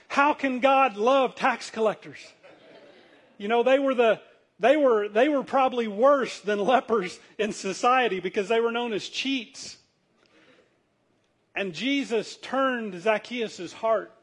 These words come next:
God turned Zacchaeus' heart to where he gave back all the taxes that he collected,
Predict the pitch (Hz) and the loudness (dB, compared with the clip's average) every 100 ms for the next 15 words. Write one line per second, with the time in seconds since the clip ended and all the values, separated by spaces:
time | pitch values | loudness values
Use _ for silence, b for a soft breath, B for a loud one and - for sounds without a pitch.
0 | b b _ 139 226 269 254 165 - 262 | b b _ 2 4 4 0 -4 -8 -2
1 | 262 240 214 - b b - 156 220 220 | -2 -2 -8 -14 b b -10 -2 -2 -2
2 | 247 233 214 175 240 226 190 202 220 208 | -6 -6 -6 -2 0 0 -4 -2 0 0
3 | 170 233 214 b b b 160 233 247 196 | -4 -10 -10 b b b 0 2 2 0
4 | 247 233 214 202 220 233 208 - 233 220 | 0 0 -2 2 4 4 -2 -2 -2 -4
5 | 202 170 190 175 202 196 196 208 254 220 | -10 -8 -8 -8 -10 -2 -2 -2 -8 -14